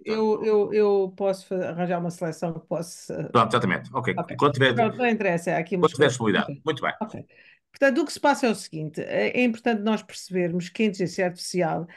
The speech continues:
Speaker 1: é uma ciência que é bastante nova, é uma ciência nova. Basicamente, começou nos anos trinta com o Alan Turing e depois,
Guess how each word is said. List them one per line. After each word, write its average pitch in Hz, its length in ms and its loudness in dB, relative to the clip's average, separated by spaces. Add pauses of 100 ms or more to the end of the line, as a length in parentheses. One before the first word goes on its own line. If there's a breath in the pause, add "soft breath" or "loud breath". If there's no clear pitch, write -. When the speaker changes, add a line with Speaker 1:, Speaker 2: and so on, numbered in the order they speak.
(220 loud breath)
Speaker 1:
é - 100 -4
uma 208 140 2
ciência 196 400 -2
que 190 120 -2
é 185 40 4
bastante 180 540 -2
nova, 147 720 0
é - 80 -8
uma 170 140 -4
ciência 180 340 -2
nova. 151 460 -4 (340 loud breath)
Basicamente, 196 880 0
começou 185 680 2
nos 175 200 -2
anos 175 220 -4
trinta 185 320 -2
com 185 140 -6
o 180 40 -2
Alan 175 280 -2
Turing 269 420 0 (120)
e 262 180 0
depois, 208 540 0